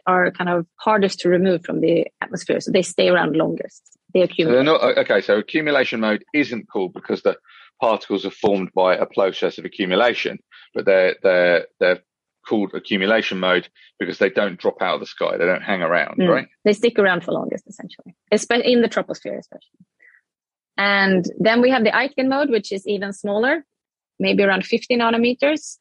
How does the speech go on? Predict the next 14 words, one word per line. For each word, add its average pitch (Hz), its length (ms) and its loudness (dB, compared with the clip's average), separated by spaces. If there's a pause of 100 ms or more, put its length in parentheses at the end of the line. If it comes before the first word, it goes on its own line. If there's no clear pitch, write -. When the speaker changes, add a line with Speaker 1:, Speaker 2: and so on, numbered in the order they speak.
Speaker 1:
And 190 400 -2 (840)
they 220 160 4
were 220 100 4
named 202 300 2
after 165 440 -2
a - 40 -10 (220)
scientist - 580 -6
called - 220 -10
Aitken. 180 420 -10 (240)
And 180 180 2
then 185 220 2
we 185 120 4
have 196 220 0
the 180 380 2